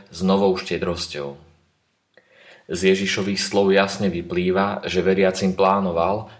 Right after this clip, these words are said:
vyliatím Ducha Svätého, dať do dedičstva nadprirodzené dary.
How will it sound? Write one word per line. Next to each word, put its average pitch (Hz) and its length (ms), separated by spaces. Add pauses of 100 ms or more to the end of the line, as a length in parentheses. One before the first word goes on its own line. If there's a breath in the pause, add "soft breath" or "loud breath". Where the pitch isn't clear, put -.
vyliatím 87 560
Ducha 87 240
Svätého, 87 800 (320 loud breath)
dať 98 400
do 92 160
dedičstva 90 640
nadprirodzené 87 800
dary. 76 400